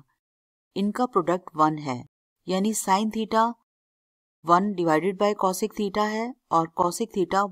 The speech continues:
one divided by sin theta है। Sin theta one divided by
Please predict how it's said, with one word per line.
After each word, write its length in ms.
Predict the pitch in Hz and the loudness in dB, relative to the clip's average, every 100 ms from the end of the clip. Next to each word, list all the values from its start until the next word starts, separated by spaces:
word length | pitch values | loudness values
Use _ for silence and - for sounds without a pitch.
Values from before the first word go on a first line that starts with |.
| 180 | 0
one 140 | 202 | 2
divided 400 | 185 165 156 170 180 | 2 0 0 -4 -2
by 80 | 208 240 | -4 -4
sin 340 | - 160 151 | -4 -4 -4
theta 260 | 170 - 131 | -8 -6 -6
है। 220 | 135 131 _ _ _ _ _ _ _ _ _ _ | -8 -14 _ _ _ _ _ _ _ _ _ _
Sin 420 | - - 156 175 180 | -8 -2 0 0 -2
theta 320 | 190 180 208 254 302 _ _ _ _ _ _ _ | -4 -2 -2 -2 -6 _ _ _ _ _ _ _
one 300 | 156 160 175 | -4 0 0
divided 480 | 175 160 151 160 156 | 2 2 2 0 -2
by 100 | 170 | -2